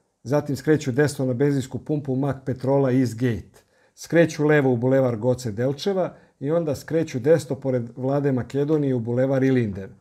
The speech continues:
Pa skreću levo u bulevar Sveti Kliment Ohridski i odmah desno u ulicu Orce Nikolov. Zatim skreću desno u ulicu Miroslav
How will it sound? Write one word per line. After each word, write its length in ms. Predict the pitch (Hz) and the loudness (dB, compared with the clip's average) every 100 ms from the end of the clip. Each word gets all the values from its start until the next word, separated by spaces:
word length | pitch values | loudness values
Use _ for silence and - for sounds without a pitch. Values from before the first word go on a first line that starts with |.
| _ _ _ | _ _ _
Pa 100 | 135 | -10
skreću 440 | - 165 170 165 151 | -4 2 2 2 4
levo 260 | 165 147 | 6 6
u 40 | 131 | 2
bulevar 420 | 131 139 139 127 | 2 2 2 0
Sveti 380 | - 139 135 - | -2 -4 -4 -6
Kliment 380 | 139 127 110 | -2 -2 -2
Ohridski 600 | 120 117 170 170 - 131 131 | -6 -4 -4 -6 -6 -6 -4
i 120 | 135 | 0
odmah 280 | 165 160 127 | 0 2 -2
desno 380 | 131 156 - 127 | 0 0 -2 -4
u 100 | 131 | 0
ulicu 400 | 143 135 131 127 | 0 -2 -6 -4
Orce 340 | 139 143 143 139 | -2 -2 -2 -2
Nikolov. 460 | 131 131 113 95 92 _ _ _ _ _ _ - | -2 -2 -2 -4 -12 _ _ _ _ _ _ -2
Zatim 300 | 147 147 139 | -2 0 -2
skreću 360 | - 156 143 | 4 4 4
desno 340 | 131 151 - 151 | 2 2 2 0
u 20 | |
ulicu 280 | 143 - 131 | 0 -2 -2
Miroslav 400 | 139 131 - | 0 0 -2